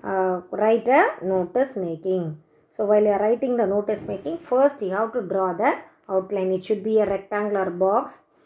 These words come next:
On the top of the box, and the center, you have to write the notice making. Thank you, girls.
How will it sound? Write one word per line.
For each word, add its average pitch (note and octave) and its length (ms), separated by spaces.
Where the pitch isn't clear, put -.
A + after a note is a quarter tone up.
On F#3+ 120
the F#3 100
top G#3 280
of G#3 180
the F#3+ 320
box, G#3+ 420
and F3+ 260
the F3+ 400
center, G#3 460
you G3 120
have G3 160
to G3+ 60
write F#3 240
the A#3+ 240
notice F#3 760
making. E3+ 640
Thank G3+ 240
you, G#3+ 120
girls. F#3+ 540